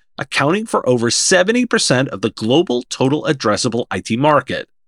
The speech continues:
Spending in North America is expected to grow two point eight percent this year, while Asia Pacific is forecast to grow four point five percent, emea three point four percent, and Latin America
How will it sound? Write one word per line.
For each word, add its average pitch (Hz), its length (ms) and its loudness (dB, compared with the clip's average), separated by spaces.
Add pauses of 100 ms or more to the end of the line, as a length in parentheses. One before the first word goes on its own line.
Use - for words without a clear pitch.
(420)
Spending 113 300 0
in 104 80 0
North 101 160 -2
America 107 580 0
is 139 220 2
expected 127 480 0
to 117 80 0
grow 104 240 2
two - 220 -6
point - 300 -8
eight 180 220 2
percent 135 340 0
this - 220 0
year, 180 280 2 (240)
while 117 240 2
Asia 120 280 2
Pacific 247 540 0
is 202 140 0
forecast 185 480 0
to 160 80 -6
grow 135 160 4
four 113 200 -4
point 107 240 -4
five 202 280 4
percent, 180 420 2 (320)
emea 117 380 2
three 131 340 2
point 101 340 -4
four 220 220 4
percent, 156 540 2 (240)
and 147 180 0
Latin 123 300 2
America 107 600 2